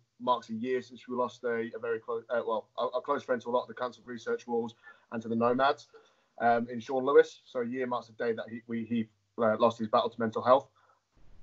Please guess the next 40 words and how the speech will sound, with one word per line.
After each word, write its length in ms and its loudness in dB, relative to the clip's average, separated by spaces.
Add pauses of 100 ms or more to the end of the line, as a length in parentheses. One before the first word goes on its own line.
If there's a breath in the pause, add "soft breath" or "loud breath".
(140)
For 100 -4
you, 540 6
what 200 6
w-, 160 -4
what 180 4
advice 320 2
would 100 -20
you 80 -14
give 180 -8 (100)
to, 320 -4 (160)
um, 420 2
a, 160 0 (220)
well, 200 -2
young 240 4
up-and-coming 460 -2
rugby 200 2
players 300 0
and 80 -6
rugby 180 0
players 220 0
as 60 -16
a 60 -12
whole 480 2 (340)
on 260 -2
what 180 -4
to 80 -20
do 140 -2
around 220 2
mental 220 -4
health? 320 0
It, 100 -12 (180)
what, 260 -2
what 160 0
would 140 -8
you 100 0
say 220 0
to 120 -8
them 120 -2
right 140 -4
now? 200 -2